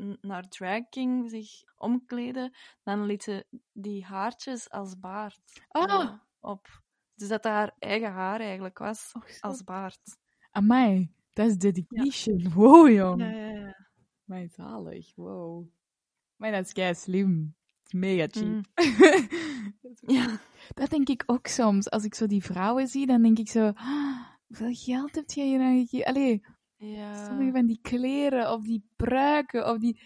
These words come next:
Speaker 2: dan denk ik: "Wauw, dit is zo onwaarschijnlijk."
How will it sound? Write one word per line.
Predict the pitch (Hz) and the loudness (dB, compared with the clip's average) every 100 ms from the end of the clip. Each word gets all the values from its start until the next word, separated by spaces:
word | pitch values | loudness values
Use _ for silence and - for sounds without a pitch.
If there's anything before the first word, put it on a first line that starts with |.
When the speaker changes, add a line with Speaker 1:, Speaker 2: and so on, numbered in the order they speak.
| _ _ - | _ _ -4
Speaker 2:
dan | 226 | 2
denk | 226 220 | 4 2
ik: | 208 | 0
"Wauw, | 196 180 180 254 311 269 240 220 | -4 -2 0 2 4 4 4 4
dit | 208 220 | 2 -2
is | 240 226 - - | -4 -6 -10 -6
zo | 240 247 285 | 2 4 4
onwaarschijnlijk." | 277 - 240 254 220 202 - 208 202 240 277 320 339 - | 2 -2 -2 0 -2 -4 -8 -6 -4 -4 -4 -8 -12 -20